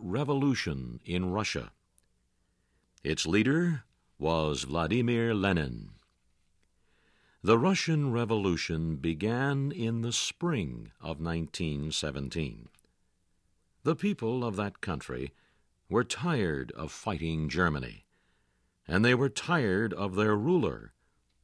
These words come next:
Tsar Nicholas. The Tsar was overthrown.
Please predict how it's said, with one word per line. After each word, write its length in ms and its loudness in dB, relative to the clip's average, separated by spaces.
Tsar 640 0
Nicholas. 760 -6
The 160 0
Tsar 680 2
was 320 -2
overthrown. 640 -2